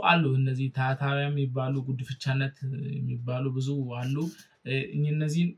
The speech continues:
ማየት ከፈለጋችሁ እና ስለነዚህ ማወቅ ከፈለጋችሁ ብዙ ስለ ቤተክርስቲያን ታሪክም የሚናገሩ የመጽሐፍቶችም አሉ። እንደገና ደግሞ አጠር ተደርጎ የተቀመጠው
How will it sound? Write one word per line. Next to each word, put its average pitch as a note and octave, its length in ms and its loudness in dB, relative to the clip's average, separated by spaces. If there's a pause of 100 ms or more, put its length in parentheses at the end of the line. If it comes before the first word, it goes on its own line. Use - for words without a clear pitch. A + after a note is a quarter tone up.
(160)
ማየት C3+ 340 -2
ከፈለጋችሁ C3+ 680 -2 (380)
እና B2 200 -2 (920)
ስለነዚህ B2 600 -2 (500)
ማወቅ B2+ 300 -4
ከፈለጋችሁ C3 720 -4 (560)
ብዙ C#3 200 4
ስለ D3+ 200 0
ቤተክርስቲያን C#3+ 500 0
ታሪክም D#3 320 0
የሚናገሩ C#3+ 680 0
የመጽሐፍቶችም B2 1000 -4
አሉ። C3+ 200 2
እንደገና C3+ 460 0
ደግሞ C#3 220 -4 (120)
አጠር C3 280 -4 (200)
ተደርጎ A#2+ 340 -6
የተቀመጠው C3+ 640 2